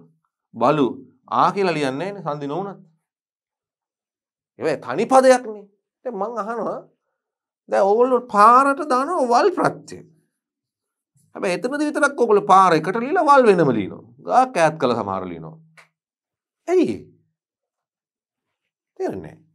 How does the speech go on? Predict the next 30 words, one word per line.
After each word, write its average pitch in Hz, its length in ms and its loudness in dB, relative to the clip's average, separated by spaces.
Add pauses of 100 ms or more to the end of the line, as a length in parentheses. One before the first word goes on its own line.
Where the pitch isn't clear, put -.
(260)
මේ 175 160 -16 (1160)
පාරවල් 233 480 -10 (140)
එකට 247 260 -12
ලියන්න. 107 340 -12 (2000)
තර්කය 233 320 -6
ඒකයි. 151 360 -8 (640)
විභක්ති 160 540 -4
ප්‍රත්‍යක් 135 640 -6
නාම 110 280 -10
ප්‍රකෘතියත් 127 640 -10
එක්ක 107 140 -12
එකතු 107 160 -12
වුණාට 117 400 -10
පස්සේ 90 280 -12
අපිට 185 200 -8
වෙන් 226 220 -4
කරන්න 233 280 -8
බෑ. 262 200 -2
අපි 302 120 -8
ලියන්නේ 330 240 -8
එකතු 392 220 -6
කරලා. - 400 -8 (1200)
ඉතින් 196 260 -10
වල් 247 300 4
එක - 100 0
විතරක් 269 320 -4
ඔබ 381 140 -6
ඈත් 359 260 -2
කරලා 98 240 -6
ලියනවා. - 300 -18